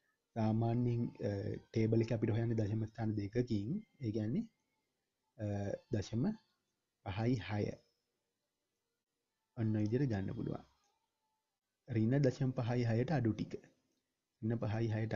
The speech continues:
අඩු ටික කියන්නේ මොකද්ද? ටේබල් එකෙන් අපි දන්න ක්‍රම පාවිච්චි කරලා, ඒ කියන්නේ ධන පහයි හයට වැඩි ටිකනේ. ඒකට සමානයි. අ, මේ විදිහට හොයන්න පුළුවන්. එතකොට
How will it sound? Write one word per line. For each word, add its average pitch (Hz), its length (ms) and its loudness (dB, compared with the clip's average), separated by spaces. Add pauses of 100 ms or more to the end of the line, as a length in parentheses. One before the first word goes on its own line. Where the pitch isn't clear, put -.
අඩු 110 260 0
ටික 123 240 2
කියන්නේ 117 480 2 (220)
මොකද්ද? 113 400 -4 (920)
ටේබල් 104 280 4
එකෙන් 123 220 -2 (120)
අපි 107 260 -4
දන්න 107 360 0
ක්‍රම 107 260 -2
පාවිච්චි 101 500 -2
කරලා, 110 360 0 (920)
ඒ - 100 -20
කියන්නේ 104 220 -2
ධන 110 260 0
පහයි 117 300 0
හයට 113 240 2
වැඩි 107 240 2
ටිකනේ. 131 360 0 (300)
ඒකට 110 280 0
සමානයි. 101 520 -6 (1040)
අ, 160 100 0 (560)
මේ 131 200 2
විදිහට 131 260 4
හොයන්න 139 300 6
පුළුවන්. 107 360 4 (1200)
එතකොට 123 320 4